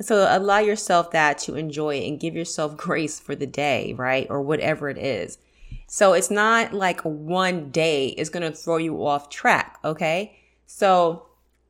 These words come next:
if you have a couple of items, it's okay. Just don't get into the mindset of, "Oh, I'm a terrible person and I fell off my diet and all of these things." No, you're not.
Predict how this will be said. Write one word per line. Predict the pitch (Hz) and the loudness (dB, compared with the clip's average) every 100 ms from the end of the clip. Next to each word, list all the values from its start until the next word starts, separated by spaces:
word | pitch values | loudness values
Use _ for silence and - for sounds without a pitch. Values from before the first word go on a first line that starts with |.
| _ | _
if | - 196 - | 0 0 2
you | 208 | 2
have | 202 202 220 233 | 2 4 6 6
a | 220 | 4
couple | - 190 190 | 2 0 0
of | - | 2
items, | - 190 160 147 160 - | 2 2 0 -2 -6 -2
it's | 214 214 | -2 0
okay. | 214 202 - 233 175 160 | -4 -4 -2 0 0 -2
Just | 196 202 | -6 -4
don't | - 196 196 | 0 2 2
get | 175 185 | 0 -2
into | 175 170 - | -2 -4 -4
the | 170 | -4
mindset | 160 160 196 226 220 180 165 165 | -4 0 2 2 0 2 2 4
of, | 180 180 | 0 2
"Oh, | - 277 277 | 2 2 2
I'm | 254 247 | 2 -2
a | |
terrible | 240 269 262 254 | -4 -4 -2 -2
person | 254 262 262 240 | 0 0 0 -2
and | 220 214 | -2 0
I | 208 | -2
fell | 202 - 254 | -4 -2 0
off | 254 269 262 - | 2 0 0 -4
my | 233 214 | -4 -2
diet | 202 254 254 240 220 | 0 2 2 0 -2
and | 190 | -2
all | 214 226 | -2 -2
of | 220 | -2
these | 208 196 | -6 -8
things." | 226 185 214 | -8 -8 -10
No, | 320 415 | -8 -6
you're | 381 | -4
not. | 240 185 170 | -2 -2 -4